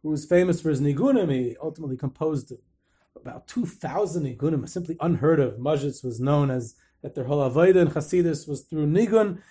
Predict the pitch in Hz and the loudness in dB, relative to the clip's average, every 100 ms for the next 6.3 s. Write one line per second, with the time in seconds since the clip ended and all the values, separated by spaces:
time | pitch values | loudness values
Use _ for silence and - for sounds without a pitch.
0 | _ - 160 143 180 180 180 170 151 170 | _ -10 -6 -2 -2 2 6 6 6 4
1 | 170 165 160 160 131 185 254 196 - - | 2 2 2 0 0 2 4 2 -2 -10
2 | _ _ 214 311 214 220 262 208 196 208 | _ _ 6 8 10 10 10 6 4 4
3 | 262 - 214 190 175 254 247 175 160 165 | 4 2 0 2 4 4 4 2 6 8
4 | 180 277 320 254 175 226 214 - - 190 | 10 10 10 6 2 0 -2 -8 -2 2
5 | 269 294 196 214 247 190 170 - 233 285 | 2 4 4 4 4 2 0 0 2 4
6 | 202 160 | 4 0